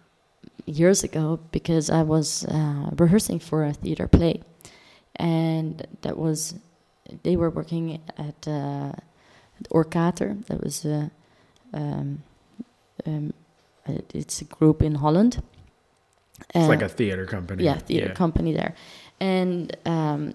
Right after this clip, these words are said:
Speaker 1: we had this rehearsal room, a-, and as if th-, this, I think it was for free or little amount of money, and, and we, uh, we wanted to thank them, and I m-, make, made a drawing because they were working for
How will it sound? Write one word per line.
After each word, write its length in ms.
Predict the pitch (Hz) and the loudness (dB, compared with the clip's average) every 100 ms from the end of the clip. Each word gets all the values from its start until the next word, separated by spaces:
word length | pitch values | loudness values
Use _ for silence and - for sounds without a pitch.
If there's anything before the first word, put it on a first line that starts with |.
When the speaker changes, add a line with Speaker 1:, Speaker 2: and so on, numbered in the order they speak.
| - | -6
Speaker 1:
we 160 | 175 190 | 0 2
had 240 | 202 - | 0 -2
this 240 | 160 151 | -4 -4
rehearsal 380 | 165 165 175 165 | -2 0 0 0
room, 500 | 160 170 170 165 165 | 2 4 6 4 2
a-, 300 | 160 151 147 - | -2 -2 -4 -4
and 160 | 151 - | -4 -4
as 160 | 143 | -4
if 160 | 156 - | -4 -6
th-, 120 | - - - | -12 -12 -18
this, 220 | - - - - | -8 -8 -8 -2
I 100 | 190 | -2
think 240 | 175 185 | 0 -4
it 80 | - | -4
was 140 | - - | -6 -6
for 120 | - | -10
free 420 | - 151 151 139 | -6 -2 0 0
or 180 | 120 - _ _ _ _ _ _ | -2 -10 _ _ _ _ _ _
little 200 | 160 156 | -2 0
amount 280 | 147 143 139 | 0 0 -2
of 100 | - | -2
money, 360 | 151 165 156 | 2 2 2
and, 140 | 151 - | 0 -2
and 200 | 151 151 | -6 -4
we, 420 | - 151 147 143 | -4 -2 0 -2
uh, 300 | 135 135 - - - _ - | -2 -4 -6 -10 -18 _ -4
we 80 | 156 | 2
wanted 260 | 160 160 | 2 2
to 60 | 160 | -4
thank 280 | - 165 165 - - | -2 -2 -4 -12 -2
them, 320 | 165 165 165 | 2 2 0
and 240 | 156 143 - - _ | -2 -4 -8 -20 _
I 80 | 147 | -2
m-, 140 | 156 160 | -2 -4
make, 360 | 160 160 160 - _ - | -4 -4 -6 -16 _ -4
made 280 | 170 180 | 0 0
a 40 | 156 | 0
drawing 580 | - 131 143 160 170 165 - - - - - | -2 0 2 2 -2 -8 -20 -20 -20 -20 -12
because 200 | - 160 | -8 -2
they 60 | |
were 300 | 156 156 147 | 0 2 0
working 340 | - 160 156 156 | -2 -4 -4 -6
for 640 | - 160 160 160 156 147 | -2 2 4 4 2 -2